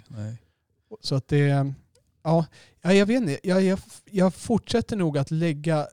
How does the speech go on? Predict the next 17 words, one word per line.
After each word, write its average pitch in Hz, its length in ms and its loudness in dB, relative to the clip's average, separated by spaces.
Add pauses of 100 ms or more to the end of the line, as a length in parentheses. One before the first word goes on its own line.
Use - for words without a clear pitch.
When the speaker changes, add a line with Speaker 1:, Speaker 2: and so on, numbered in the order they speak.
(140)
Speaker 2:
mest 175 640 -2
på 156 100 0
regissören. 131 600 -4
Speaker 1:
Mm. 117 180 0
Speaker 2:
Du, 170 120 2
du 180 180 0
tog 180 200 0
manus. 139 460 0
Jag 160 200 0
lägger 175 300 0
nog 151 100 0
ändå 135 160 -2
mest 156 520 -2
på 156 120 -2
regissören, 131 760 0
för 143 100 -2
jag, 139 220 0